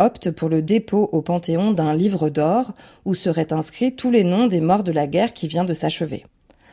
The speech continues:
L'incarnation semble insuffisante et l'année suivante, une nouvelle proposition est formulée dans une loi qui propose d'inhumer un corps de soldat qu'aucun proche n'aurait réclamé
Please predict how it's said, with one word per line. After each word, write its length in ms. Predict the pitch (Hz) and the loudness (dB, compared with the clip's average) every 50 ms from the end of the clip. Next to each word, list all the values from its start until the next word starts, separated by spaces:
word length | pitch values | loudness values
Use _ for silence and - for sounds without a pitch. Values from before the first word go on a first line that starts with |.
| - _ _ _ _ | -20 _ _ _ _
L'incarnation 720 | - 160 160 165 175 160 156 156 151 151 - - 190 226 240 | 4 4 6 6 6 4 4 4 2 2 2 2 4 2 2
semble 280 | - - 160 156 160 | 2 2 0 2 2
insuffisante 760 | 170 175 - - 185 - - 170 160 175 185 240 269 - - 147 - | 2 2 2 0 -2 -2 -2 0 2 4 4 4 4 4 0 0 2
et 100 | 170 180 | 4 6
l'année 220 | 175 180 214 247 | 8 8 8 6
suivante, 560 | 247 - - 196 180 165 185 226 254 254 - 202 | 4 4 2 0 2 4 4 4 4 4 2 2
une 100 | 180 180 | 4 4
nouvelle 240 | 190 180 214 226 | 4 4 4 2
proposition 640 | 220 - - 180 165 175 156 165 160 156 - 226 233 | 2 2 0 0 0 0 0 0 -2 -2 0 2 2
est 80 | 202 165 | 2 2
formulée 720 | - - 190 185 190 180 165 165 160 156 165 220 262 - - - - - - - - | 2 2 2 2 4 4 4 4 4 4 4 4 4 2 -4 -12 -20 -20 -20 -4 2
dans 160 | 170 170 175 | 4 4 4
une 240 | 170 175 170 170 160 | 4 4 4 4 6
loi 240 | 165 170 214 254 | 6 6 6 6
qui 240 | 285 - - - 180 | 4 2 -2 -4 -4
propose 560 | 175 - - 240 247 220 - 185 202 233 220 | -4 2 4 4 4 4 4 2 2 4 4
d'inhumer 520 | 190 185 208 214 208 185 175 170 175 202 233 | 4 6 6 6 6 6 4 4 4 4 2
un 140 | 208 170 156 | 2 2 0
corps 240 | - - 214 226 | 2 4 4 4
de 120 | 190 185 175 | 4 2 2
soldat 500 | - - 175 180 165 147 175 196 233 254 | 2 2 2 2 2 2 2 2 2 0
qu'aucun 400 | - - 254 254 254 240 208 196 | 2 4 2 4 4 2 0 0
proche 340 | - - - 214 208 - - | 0 2 2 2 2 2 2
n'aurait 200 | 185 165 156 151 | 2 2 2 2
réclamé 580 | 175 185 185 - 185 156 156 151 160 208 254 | 2 2 2 2 2 2 4 2 2 0 -2